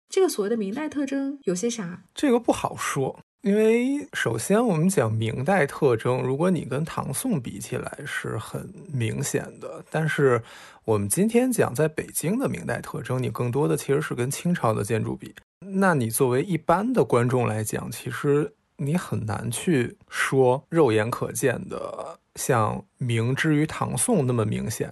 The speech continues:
Speaker 2: 的明朝之于清朝的一个区别。我们当时去组织那一次智化寺的活动，主要强调了两个方面：第一个方面是木结构的方面，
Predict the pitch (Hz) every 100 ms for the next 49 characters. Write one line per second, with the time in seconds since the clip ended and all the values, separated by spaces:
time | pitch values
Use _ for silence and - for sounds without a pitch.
0 | - - - - - - 113 110 120 110
1 | 113 - 123 131 - 190 196 - - 90
2 | - - - - 98 98 - _ _ -
3 | 120 110 117 226 262 - 143 151 - 190
4 | 156 131 - 139 127 123 135 - - 131
5 | 123 - - 151 147 143 - 143 131 135
6 | - 135 135 151 - 180 123 113 131 -
7 | 131 160 190 147 - - 120 139 151 170
8 | - - - - 165 165 - 170 165 151
9 | - 160 147 127 127 85 - - 85 -
10 | -